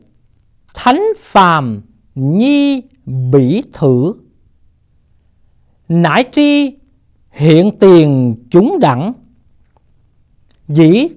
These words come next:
tự tánh A Di Đà, giữ đại chúng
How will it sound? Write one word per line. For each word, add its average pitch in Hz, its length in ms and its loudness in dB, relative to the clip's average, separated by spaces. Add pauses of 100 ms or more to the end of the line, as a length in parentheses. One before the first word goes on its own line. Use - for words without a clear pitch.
(120)
tự 160 340 2 (100)
tánh 262 300 -2 (160)
A 247 320 -2 (140)
Di 262 200 -4
Đà, 143 440 -2 (1500)
giữ 180 340 4
đại 156 340 0
chúng 277 460 -2